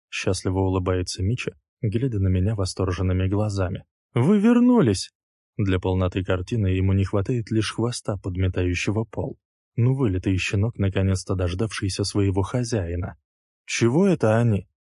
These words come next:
кивает мальчишка в сторону удирающих во всю прыть малолеток.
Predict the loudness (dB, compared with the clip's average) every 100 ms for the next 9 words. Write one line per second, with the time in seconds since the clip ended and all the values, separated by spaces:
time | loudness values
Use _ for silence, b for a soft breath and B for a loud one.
0 | _ -4 0 0 0 0 0 0 -4 -4
1 | -6 -4 -2 0 0 0 0 0 -2 -2
2 | -2 -2 -2 -2 -2 -2 -2 -2 0 -2
3 | -4 -8 -14